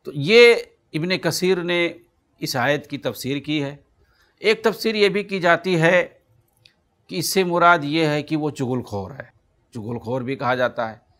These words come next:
ادھر کی بات ادھر لگانے والا۔ لیکن یہ جو بات کہی جاتی ہے کہ وہ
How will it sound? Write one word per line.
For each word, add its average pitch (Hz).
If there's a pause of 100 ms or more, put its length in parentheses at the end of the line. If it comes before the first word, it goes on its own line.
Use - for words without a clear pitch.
(640)
ادھر 123
کی 123
بات 123
ادھر 113
لگانے 113
والا۔ 104 (640)
لیکن 185
یہ 247
جو 240
بات 196
کہی 160
جاتی 135
ہے 139
کہ 165
وہ 180